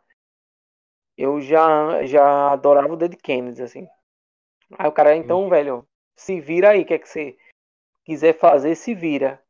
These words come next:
Speaker 1: Aí eu acabei pegando algumas referências de música, eu, eu tem, como o Dead Kennedys é uma banda que ela não se, as críticas políticas do Dead Kennedys não se limita ao ambiente do, ao ambiente norte-americano.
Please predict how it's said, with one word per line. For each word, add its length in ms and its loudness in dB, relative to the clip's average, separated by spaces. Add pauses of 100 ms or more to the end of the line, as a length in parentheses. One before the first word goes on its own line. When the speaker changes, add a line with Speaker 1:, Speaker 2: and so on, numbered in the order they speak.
(340)
Speaker 1:
Aí 180 2
eu 120 8
acabei 320 2
pegando 420 2
algumas 280 -2
referências 840 -2
de 160 -10
música, 680 -4
eu, 280 0
eu 440 0 (280)
tem, 240 -10 (220)
como 200 -2
o 20 -6
Dead 180 2
Kennedys 340 -8
é 60 -2
uma 120 0
banda 380 -4
que 160 -8
ela 160 2
não 260 -6
se, 300 -12
as 200 -8
críticas 560 -4
políticas 540 -12
do 60 -18
Dead 180 -6
Kennedys 260 -16 (540)
não 300 -2
se 160 -10
limita 480 -2
ao 160 4
ambiente 720 -4
do, 720 -6 (760)
ao 140 6
ambiente 360 -2
norte-americano. 1000 -2